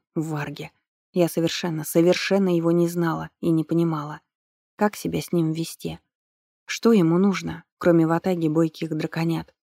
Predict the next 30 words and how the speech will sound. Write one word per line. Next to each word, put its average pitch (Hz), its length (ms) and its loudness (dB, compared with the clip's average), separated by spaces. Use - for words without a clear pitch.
Вся 214 180 0
беда 185 240 4
в 175 60 -2
том, 208 200 0
что 175 240 -2
Арктур 190 380 -2
казался 170 460 -2
мне 170 180 2
совершенно 175 600 -4
разным. 160 480 -6
Он 185 140 4
едва 196 280 2
не 180 140 4
взял 180 240 2
меня 165 280 2
против 170 380 -6
воли 175 260 2
в - 100 -10
первую 165 420 -2
же 156 140 -4
ночь, 160 340 -4
когда 175 280 0
отыскал 180 420 -2
у 165 60 -2
себя 165 280 -4
в 175 60 -4
замке. 170 520 -4
Затем 170 380 0
был 160 140 2
язвительным, 165 840 -2